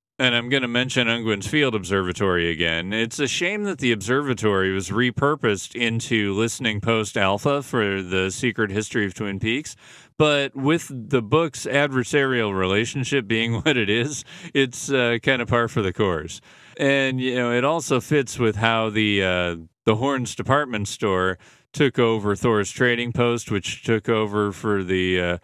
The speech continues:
I'm gonna butcher this pronunciation, I apologize, Wakahanawawak Trading Post. And, um,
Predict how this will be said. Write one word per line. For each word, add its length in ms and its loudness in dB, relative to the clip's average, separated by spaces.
I'm 340 0
gonna 220 0
butcher 440 0
this 180 0
pronunciation, 800 -2
I 120 0
apologize, 880 -2
Wakahanawawak 1500 0
Trading 420 0
Post. 480 -2
And, 340 0
um, 460 -2